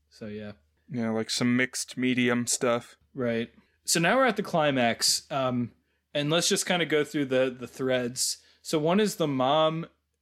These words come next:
Speaker 1: is, she finally gets her big call, her important call she's been working towards all day, fending off Randy, and she just so happens to get it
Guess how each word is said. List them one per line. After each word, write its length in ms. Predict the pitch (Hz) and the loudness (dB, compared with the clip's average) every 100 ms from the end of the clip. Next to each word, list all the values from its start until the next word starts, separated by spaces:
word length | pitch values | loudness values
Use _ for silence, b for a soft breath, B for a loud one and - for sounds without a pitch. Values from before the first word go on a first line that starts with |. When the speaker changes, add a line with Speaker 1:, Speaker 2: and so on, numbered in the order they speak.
| _ _ | _ _
Speaker 1:
is, 340 | 180 139 120 - | -2 0 -2 -4
she 200 | - 147 | -2 -2
finally 360 | - 165 180 | 0 2 2
gets 200 | 165 156 | 0 0
her 80 | 160 | -2
big 300 | 139 135 139 | -2 -2 -2
call, 340 | - 131 117 110 | -4 -2 -2 -4
her 120 | 127 | -6
important 400 | 117 151 160 147 | -4 -4 -4 -8
call 220 | 139 127 | -8 -8
she's 160 | - 117 | -10 -10
been 140 | 127 | -6
working 260 | 135 131 127 | -6 -6 -8
towards 260 | 131 123 | -8 -8
all 140 | 120 117 | -8 -6
day, 400 | 120 120 113 b b b b b _ _ _ - | -6 -4 -4 b b b b b _ _ _ -6
fending 300 | 143 139 135 | -2 0 0
off 200 | 135 127 | 0 0
Randy, 600 | 127 127 131 120 113 104 b b b b - | 0 0 2 0 -2 -4 b b b b -4
and 160 | 147 139 | -2 0
she 120 | 151 | 0
just 240 | 139 170 | 2 2
so 140 | 190 156 | 2 2
happens 400 | 160 156 156 - | 0 0 -2 -2
to 80 | |
get 180 | 135 139 | 0 2
it 240 | 139 139 | 2 0